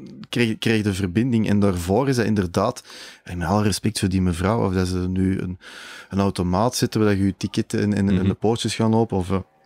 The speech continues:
Speaker 2: Ja.
Speaker 1: ehm, en, en die mevrouw die staat daar en je spreekt die ook niet aan, je kijkt die ook niet aan. Allee, het, eigenlijk zo zeggen met een automaat doet. En op het moment dat je inderdaad die, die mevrouw aanspreekt met haar voornaam,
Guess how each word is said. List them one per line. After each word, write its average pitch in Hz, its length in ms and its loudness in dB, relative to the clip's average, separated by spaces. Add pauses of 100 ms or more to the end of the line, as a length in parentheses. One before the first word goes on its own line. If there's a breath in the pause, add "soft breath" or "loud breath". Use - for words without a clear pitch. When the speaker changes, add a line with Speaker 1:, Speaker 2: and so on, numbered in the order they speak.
Speaker 2:
Ja. 92 180 2 (720)
Speaker 1:
ehm, 101 360 4 (840 loud breath)
en, 95 240 0
en 101 100 0
die 90 120 2
mevrouw 92 340 2
die 95 100 -2
staat 98 280 -2
daar 123 120 2
en 113 120 2
je 87 60 -4
spreekt - 260 -4
die 87 100 0
ook - 120 -8
niet 90 160 2
aan, 95 280 2
je 87 80 -4
kijkt 87 340 -2
die 101 80 -4
ook - 120 -14
niet 98 140 0
aan. 101 260 0
Allee, 90 180 -2
het, - 300 -8
eigenlijk 143 340 -2
zo 151 160 0
zeggen 117 260 0
met 104 120 0
een 98 100 0
automaat 95 540 -4
doet. 92 240 -14
En 98 320 -2
op 110 80 -8
het 107 80 -10
moment 107 320 2
dat 160 100 2
je 127 60 0
inderdaad 117 480 0
die, 117 280 2
die 104 120 -2
mevrouw 101 280 0
aanspreekt 110 320 -4
met 110 100 0
haar 101 120 0
voornaam, 117 580 -4